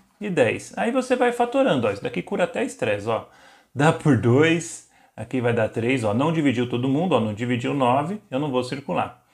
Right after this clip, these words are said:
Dá por dois, não, agora vai ser por três, ó. Por três vai dar um,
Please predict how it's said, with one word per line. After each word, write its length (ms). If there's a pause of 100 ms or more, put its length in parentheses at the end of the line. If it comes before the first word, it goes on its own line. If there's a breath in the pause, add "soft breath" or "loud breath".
(380 soft breath)
Dá 200
por 240
dois, 560
não, 240
agora 240
vai 120
ser 140
por 160
três, 300
ó. 200
Por 160
três 300
vai 100
dar 180
um, 300